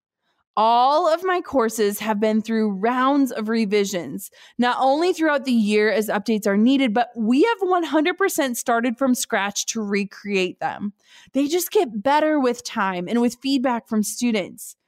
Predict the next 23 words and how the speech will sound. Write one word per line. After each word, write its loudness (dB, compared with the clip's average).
We 2
look 0
at -2
where 0
people 0
are 0
getting 0
stuck, -2
what -2
common 0
questions 0
they're 0
having, -4
where 2
people -2
are 2
falling 0
off 2
and 2
not 0
completing 2
the 0
course. -2